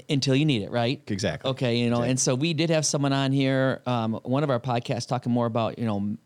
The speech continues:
Speaker 1: uh, Medicare and some of the health insurance in general. Um, but when it comes down to insurance, th-, there are certain insurances that, like, we would not be without no
Speaker 2: For
Speaker 1: matter
Speaker 2: sure.
Speaker 1: what, right? So
Speaker 2: For sure.
Speaker 1: health insurance is one of 'em,
Speaker 2: For
Speaker 1: okay?
Speaker 2: sure. Home insurance.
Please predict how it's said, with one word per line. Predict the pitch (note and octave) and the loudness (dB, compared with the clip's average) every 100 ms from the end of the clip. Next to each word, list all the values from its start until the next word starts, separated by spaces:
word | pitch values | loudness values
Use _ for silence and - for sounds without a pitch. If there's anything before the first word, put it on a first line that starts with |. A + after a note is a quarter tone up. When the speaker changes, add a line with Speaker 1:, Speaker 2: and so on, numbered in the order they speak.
| - | -10
Speaker 1:
uh, | G#2 F#2 | -6 -2
Medicare | A2+ B2 C3 C#3+ A#2+ A#2+ A#2+ A#2+ A2+ | 0 0 -2 -2 0 2 2 2 0
and | G#2 G#2 | -2 -4
some | - | -2
of | A#2+ | -4
the | G#2 | -2
health | - C#4 | -4 -2
insurance | D3 - A2 A2+ | -2 -2 -4 -2
in | G#2+ | -2
general. | C3 C#3+ A2 A2+ - - _ _ - | 0 0 0 -2 -6 -20 _ _ -4
Um, | C#3+ B2+ B2 A#2 - _ - | 0 2 0 -2 -8 _ -4
but | D3+ B2+ | -4 0
when | D3+ | 0
it | D3+ | 0
comes | E3 G#3 | 0 0
down | E3+ F#3 | 2 0
to | C#3+ | 2
insurance, | B2 - C#3 - - | 0 0 -2 -2 -6
th-, | C#3+ | -8
there | C3+ D#3 | 0 0
are | |
certain | D3+ - A3+ | 0 -2 0
insurances | B2 - F#3+ D#3+ B2 | -2 -2 -4 -2 -2
that, | A#2 A#2+ | -4 -4
like, | C3+ C3 | -6 0
we | E3 | 2
would | F3 A2+ | 2 2
not | B2 B2 A#2+ | 0 0 -2
be | |
without | A#2 A2+ G#2 - - - | -2 0 -2 -4 -14 -4
no | B2+ | 0
Speaker 2:
For | B2 | 2
Speaker 1:
matter | A#2 | 2
Speaker 2:
sure. | A#2 | 0
Speaker 1:
what, | G2+ - - | -2 -8 -6
right? | A#2 A#2+ C3+ | -2 -2 -2
So | D3 C3+ | 0 0
Speaker 2:
For | C3+ | -2
sure. | - | -4
Speaker 1:
health | A#2 C#3+ | -2 0
insurance | D3 E3+ E3+ | 0 -2 -2
is | |
one | C3+ G2+ | -2 -4
of | |
'em, | A1 - _ - | -8 -16 _ -6
Speaker 2:
For | |
Speaker 1:
okay? | A2+ | -2
Speaker 2:
sure. | A2+ - - | -2 -4 -6
Home | D3 F#3 | -2 -2
insurance. | A#2 E2+ G2+ | -2 -6 -10